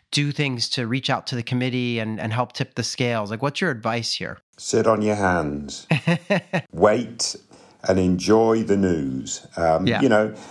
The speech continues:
Speaker 2: at the end of the day, if, if you don't get the admit for the school that you, you're really seeking out, you will, I mean, you'll, you'll, you'll find your pathway, right? And several of folks will get several admits, and they'll have to then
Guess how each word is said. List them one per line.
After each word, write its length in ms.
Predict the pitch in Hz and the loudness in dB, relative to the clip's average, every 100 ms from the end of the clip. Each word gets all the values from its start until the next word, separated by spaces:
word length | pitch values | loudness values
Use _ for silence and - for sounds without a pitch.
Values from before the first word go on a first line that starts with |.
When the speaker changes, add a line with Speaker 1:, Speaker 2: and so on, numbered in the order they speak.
| - | -2
Speaker 2:
at 100 | - | 2
the 140 | 127 | 4
end 160 | 160 170 | 4 2
of 60 | 147 | 0
the 80 | |
day, 320 | 143 127 110 110 | 4 4 4 2
if, 260 | 107 107 | 0 0
if 200 | - - | -4 -2
you 80 | 117 | -2
don't 460 | 110 135 131 123 90 | 2 4 4 2 2
get 400 | 117 92 - - | 4 4 0 -2
the 140 | 92 | 0
admit 480 | 90 98 95 - - | 2 2 0 -2 -10
for 180 | - 82 | -10 -6
the 160 | 78 | -4
school 400 | 82 - 95 92 | -4 0 0 2
that 140 | 90 - | 0 -2
you, 160 | 85 | -4
you're 200 | - 85 | -2 -2
really 600 | 82 90 92 87 85 - - | 2 2 2 0 -2 -8 -14
seeking 420 | - - 107 113 | -6 -4 -2 0
out, 200 | 120 117 | 0 0
you 160 | 113 127 | 2 2
will, 320 | 127 143 - - | 4 4 4 2
I 80 | |
mean, 200 | 135 139 | 4 4
you'll, 200 | 143 127 | 4 4
you'll, 300 | 117 135 127 | 4 4 4
you'll 200 | 117 127 | 4 4
find 300 | 123 151 135 | 6 2 2
your 100 | 113 | 0
pathway, 500 | - 101 95 - 69 | 2 0 0 -4 -6
right? 280 | - 85 87 - - - - | -4 -4 -4 -8 -20 -18 -2
And 340 | 101 95 98 | 0 2 -2
several 460 | - 120 123 117 113 | 2 4 4 2 0
of 120 | - | 2
folks 400 | 107 95 90 - | 4 4 0 0
will 200 | 101 101 | 2 4
get 280 | 95 90 - | 2 0 0
several 440 | - 92 92 95 | 2 2 2 0
admits, 440 | 90 90 120 - - | 0 0 0 0 -2
and 160 | 92 | 2
they'll 200 | 95 101 | 4 4
have 180 | 95 92 | 2 -4
to 60 | - | 0
then 380 | 92 87 85 | 2 2 0